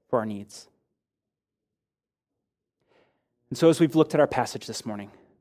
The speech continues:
we've considered the rich history Jesus is tapping into. We see Mark further the illustration of who Jesus is, right? He's helping us answer that question. In feeding the five thousand, Jesus shows us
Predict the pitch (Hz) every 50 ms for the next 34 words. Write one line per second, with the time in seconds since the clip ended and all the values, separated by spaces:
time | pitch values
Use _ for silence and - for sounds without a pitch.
0 | _ _ - 143 135 - - 143 135 - 165 147 151 139 147 143 127 117 127 147
1 | 151 - - - - 143 - - - 143 131 123 117 117 117 123 117 110 - -
2 | 131 117 - - 127 120 - - 117 110 107 107 - - 113 110 107 - _ _
3 | _ _ _ _ _ _ _ _ _ _ _ _ _ _ _ _ _ _ - 139
4 | - - - 147 147 147 143 143 139 - - - - - 170 165 165 170 151 175
5 | 165 165 156 - - - _ _ _ - 143 143 147 - 170 170 180 175 - -
6 | - 156 135 123 - - 127 123 117 - - - 147 143 139 139 147 - 139 -
7 | - 127 123 113 113 107 - - - 107 107 101 95 95 - - - - _ _
8 | _ _ _ _ _ _ _ _ _ _ _ _ _ - 131 135 135 - _ _
9 | _ _ _ _ _ _ _ _ _ - - - 156 156 - 160 156 139 - 139
10 | 139 139 127 - 139 127 123 123 - - - 127 - - - - 117 113 110 -
11 | _ _ _ - _ _ _ _ _ _ _ _ _ _ _ _ _ _ _ _
12 | _ _ - 160 160 156 156 - - 180 185 185 196 185 175 - - 165 151 156
13 | 151 - 151 135 135 120 139 127 120 - 147 151 139 165 147 - - - 147 143
14 | 131 143 123 -